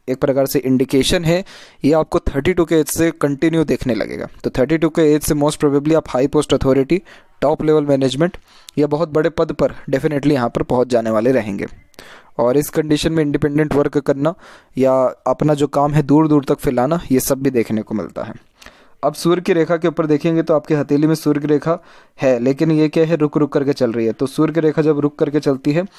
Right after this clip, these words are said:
तो कई मरतबा मेहनत करते हैं, बहुत ज़्यादा एफर्ट्स डालते हैं, लेकिन रिजल्ट नहीं आ पाता है। रीज़न बस यही है कि कंटिन्यूटी नहीं होती, क्योंकि शनि पर आड़ी रेखा है, तो बार बार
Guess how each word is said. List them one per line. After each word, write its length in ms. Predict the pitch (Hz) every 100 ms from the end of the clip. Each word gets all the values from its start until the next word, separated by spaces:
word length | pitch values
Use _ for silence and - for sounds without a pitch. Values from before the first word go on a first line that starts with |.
| - - -
तो 80 | 139
कई 160 | 160
मरतबा 340 | 170 160 160 170
मेहनत 360 | 156 143 165
करते 300 | - 147 139
हैं, 280 | 165 165 156 - - -
बहुत 180 | 135 147
ज़्यादा 200 | 151 156
एफर्ट्स 360 | 131 - 160 135
डालते 420 | 135 127 127 131
हैं, 80 | 160
लेकिन 260 | 147 151 131
रिजल्ट 400 | 127 151 160 147
नहीं 280 | 123 113
आ 60 | 90
पाता 280 | 90 80 -
है। 60 | - _ _ _ 123
रीज़न 260 | 131 160 160
बस 180 | 160
यही 200 | 151 165
है 100 | 170
कि 140 | 156 185
कंटिन्यूटी 580 | 156 143 156 156 151 156
नहीं 140 | 151
होती, 200 | 151 175
क्योंकि 220 | 156 139
शनि 260 | 147 135 135
पर 180 | 156 139
आड़ी 220 | 117 117
रेखा 260 | 101 101
है, 100 | 110 - -
तो 60 | 123
बार 220 | 131 139
बार 240 | 147 143